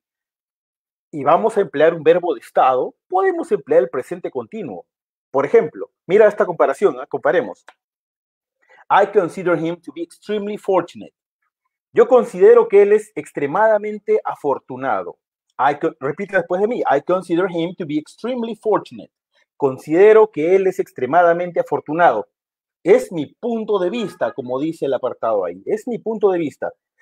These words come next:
Pero ahora mira, cuando uso el presente continuo.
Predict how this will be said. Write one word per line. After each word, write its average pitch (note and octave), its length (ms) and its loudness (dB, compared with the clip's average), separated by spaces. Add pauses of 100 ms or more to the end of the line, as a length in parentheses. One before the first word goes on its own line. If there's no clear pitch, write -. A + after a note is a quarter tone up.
(200)
Pero D4+ 320 8
ahora A3+ 160 6
mira, B3 360 6 (120)
cuando D#3+ 320 2
uso G#3 240 2
el G#3 80 4
presente G3 340 -2
continuo. D3+ 480 -6